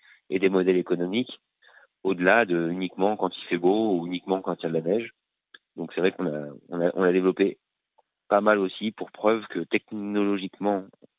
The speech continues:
ça marche et aussi que économiquement on peut faire tourner, euh, un lieu en pleine nature, euh, à l'inverse, euh, d'un centre-ville, euh, bondé. Voilà.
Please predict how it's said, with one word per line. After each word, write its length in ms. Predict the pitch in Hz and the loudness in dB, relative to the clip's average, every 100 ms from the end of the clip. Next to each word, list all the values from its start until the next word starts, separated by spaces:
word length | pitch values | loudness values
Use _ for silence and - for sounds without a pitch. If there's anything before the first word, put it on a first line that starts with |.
| - | -12
ça 120 | 90 | -2
marche 420 | 92 139 - - - | 2 2 0 -10 -10
et 140 | - 87 | -4 -2
aussi 340 | 87 - 98 | -4 -6 -12
que 460 | - 90 78 76 73 _ - _ - | -6 -4 -4 -8 -12 _ -20 _ -6
économiquement 880 | 107 104 98 95 90 95 101 120 123 - | -2 0 0 -2 -4 -2 -4 -4 -10 -16
on 140 | 85 82 | -14 -8
peut 180 | 85 - | -8 -8
faire 140 | 87 | -12
tourner, 400 | - 90 95 98 | -10 -6 -2 -2
euh, 160 | 85 80 80 _ - - - _ _ _ 90 | -4 -8 -14 _ -20 -20 -20 _ _ _ -4
un 120 | 82 | -2
lieu 200 | 82 95 | 0 0
en 100 | 78 | 0
pleine 200 | 90 85 | -2 -2
nature, 460 | 82 - 92 98 | -2 -4 -6 -4
euh, 180 | 82 78 - | -6 -8 -8
à 80 | 80 | -4
l'inverse, 480 | 78 82 87 - - | -2 -2 -4 -8 -10
euh, 200 | 80 76 78 - _ - - - _ | -8 -8 -10 -18 _ -20 -20 -20 _
d'un 260 | - - 80 | -12 -8 -8
centre-ville, 760 | - 82 - 78 76 85 87 | -6 -6 -6 -8 -4 -4 -2
euh, 400 | 78 73 69 71 71 | -4 -6 -10 -12 -10
bondé. 500 | 78 78 80 90 95 - _ | -10 -6 -4 -4 -6 -20 _
Voilà. 240 | 78 76 | -8 -8